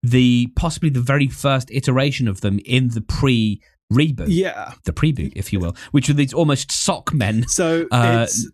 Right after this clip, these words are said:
Speaker 2: v-, the canon, as far as I'm aware, is they are the same Cybermen. They're like a di-, they're like an offshoot. They're Mondasian Cybermen. <laughs>
Speaker 1: There you
Speaker 2: And,
Speaker 1: go.
Speaker 2: oh my God, I sound so geeky right now.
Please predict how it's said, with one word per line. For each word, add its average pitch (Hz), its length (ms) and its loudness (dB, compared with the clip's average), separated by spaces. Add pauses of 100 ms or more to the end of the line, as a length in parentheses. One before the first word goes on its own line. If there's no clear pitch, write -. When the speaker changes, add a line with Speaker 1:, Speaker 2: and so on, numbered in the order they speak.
(140)
Speaker 2:
v-, 185 260 0
the 170 120 0
canon, 190 340 -2
as 139 120 -2
far 131 140 0
as 120 120 -2
I'm 123 160 0
aware, 113 160 0
is 110 120 -2
they 123 160 0
are 117 120 0
the 120 100 -2
same 123 280 -2
Cybermen. 131 640 -2
They're 123 100 0
like 117 140 -2
a 135 60 0
di-, 123 200 -2
they're 143 180 -2
like 139 140 -2
an 151 120 -4
offshoot. 131 440 -2
They're 120 120 0
Mondasian 127 920 0
Cybermen. 123 800 -2
<laughs> - 60 -20 (420)
Speaker 1:
There 120 120 2
you 117 100 2
Speaker 2:
And, 117 80 -2
Speaker 1:
go. 90 180 -2 (220)
Speaker 2:
oh 143 120 0
my 123 220 -2 (100)
God, 120 200 0
I 107 80 0
sound 110 320 -2
so 113 180 0
geeky 113 400 0
right 120 160 -4
now. 156 240 -6